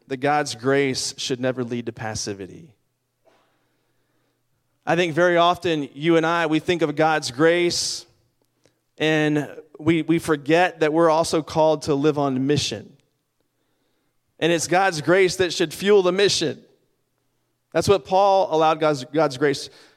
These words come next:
God, he allowed God's grace to fuel his mission that God had called him on.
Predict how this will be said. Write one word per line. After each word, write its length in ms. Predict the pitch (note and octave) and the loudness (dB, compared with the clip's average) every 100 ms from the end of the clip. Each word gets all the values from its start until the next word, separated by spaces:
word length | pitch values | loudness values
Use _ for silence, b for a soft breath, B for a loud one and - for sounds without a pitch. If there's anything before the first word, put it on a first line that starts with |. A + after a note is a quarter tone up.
| b | b
God, 160 | D3 - - _ _ _ _ - | -6 -6 -14 _ _ _ _ -2
he 80 | |
allowed 300 | F#3+ F#3 E3 | 2 2 2
God's 260 | E3+ F3 D#3+ | 0 -2 -2
grace 300 | D3 E3+ E3 | -4 -2 -4
to 100 | E3 | -8
fuel 320 | - D#3+ E3 | -6 -2 0
his 180 | D#3 C3+ | 0 -2
mission 380 | C3 B2+ - B2+ | -4 -4 -4 -6
that 100 | A2+ | -6
God 200 | A#2+ A#2 | -6 -6
had 80 | - | -4
called 260 | A#2 A2+ | -4 -4
him 160 | G#2 G2+ | -6 -12
on. 380 | G2 G#2 G#2 | -14 -14 -20